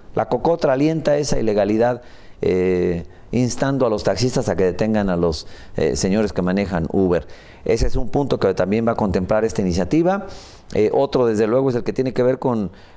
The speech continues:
eh, un asunto interesante. A todos aquellos taxistas que comprueben haber sido o trabajado en este sector por más de cinco años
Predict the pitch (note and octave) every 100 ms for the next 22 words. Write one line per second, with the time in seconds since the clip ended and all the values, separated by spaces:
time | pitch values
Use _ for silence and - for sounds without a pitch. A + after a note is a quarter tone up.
0 | - F2 F#2+ F#2 F#2 F2+ F2+ F2+ E2+ D#2+
1 | - - - A#2+ G#2+ C3 C3 G#2+ F#2+ F#2
2 | A#2+ A2+ G2 - - - - - F3 F#3
3 | F3+ E3 E3+ F3 F3 - E3 - D#3 -
4 | A#2 A#2+ G#2+ D3 D#3+ D3 A#2+ C#3 D3+ D3+
5 | D3+ C#3+ - - - - - - - -
6 | - B2 A2 G#2+ A2 D#3 D3 D3 - C3
7 | A#2 B2+ - C#3 C3+ A#2+ A2 C3+ B2+ C#3+
8 | C#3 - C#3 E3+ G#3